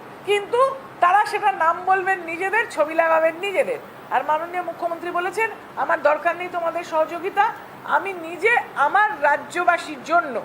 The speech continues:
প্রকল্প চালু করব, আমি তার খরচ দেব।" ঠিক যেরমভাবে তিনি কন্যাশ্রী প্রকল্পে মেয়েদেরকে লেখাপড়া শেখানোর জন্য সহযোগিতা করছেন, যেমন লক্ষ্মীর ভাণ্ডারের কথা এক্ষুনি উঠল,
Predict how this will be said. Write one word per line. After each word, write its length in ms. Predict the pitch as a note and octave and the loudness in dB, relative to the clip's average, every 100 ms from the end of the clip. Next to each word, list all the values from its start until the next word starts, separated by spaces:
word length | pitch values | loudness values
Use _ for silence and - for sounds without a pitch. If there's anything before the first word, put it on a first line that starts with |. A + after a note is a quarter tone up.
| - - - - | -10 -18 -18 -4
প্রকল্প 420 | C#4+ C#4+ D#4+ D#4+ | -2 2 2 2
চালু 280 | F4+ D4+ C#4 | 0 2 0
করব, 380 | D#4+ F#4 F#4+ A4+ G#4+ - - - | 2 2 4 0 -4 -12 -18 -6
আমি 260 | - D4+ G#4+ | 0 0 2
তার 180 | - F#4 - | 2 2 2
খরচ 180 | C#4+ C4+ | 2 2
দেব।" 380 | A3 G#3 G#3 D#3 - - - - - - - | 0 0 0 -2 -10 -14 -18 -18 -18 -12 2
ঠিক 220 | A#4 E4+ | 2 2
যেরমভাবে 580 | D4+ G4 A4+ A4 G4+ F#4+ | 2 2 6 4 4 2
তিনি 400 | F4+ F#4 G4 F#4 G#4+ - - | -2 -2 -2 -4 -6 -12 -2
কন্যাশ্রী 600 | E4+ F4 G4+ G#4 - G4+ | 0 4 2 2 -2 -2
প্রকল্পে 480 | F#4+ F#4+ F#4+ F#4 F#4 | 0 0 0 0 -2
মেয়েদেরকে 680 | E4+ E4 F4 F4 E4 D4+ A#3+ - - - - | 2 2 2 -2 4 4 2 -10 -18 -16 -6
লেখাপড়া 380 | C4 E4 E4 F4 | 0 4 4 2
শেখানোর 380 | E4+ D#4+ D#4+ | -2 -4 -2
জন্য 180 | D#4 D#4+ | -4 -6
সহযোগিতা 520 | D#4 D4+ D4 D4+ D4+ | 0 2 2 0 -2
করছেন, 400 | D#4 C#4+ C#4+ D4+ D4+ - - - - | 0 0 -2 -4 -6 -10 -18 -18 -4
যেমন 340 | - F4 G4 F#4+ | 0 4 2 4
লক্ষ্মীর 340 | D#4+ D#4+ F4+ | 2 2 0
ভাণ্ডারের 440 | F#4 F#4 F4 E4 D#4+ | 4 4 4 2 2
কথা 300 | D#4 D4+ D#4+ D4 - - - - - | 0 2 0 -2 -10 -18 -18 -12 -4
এক্ষুনি 380 | E4 - G4 F4 | -2 2 0 0
উঠল, 360 | E4 D4 E4+ | -6 2 2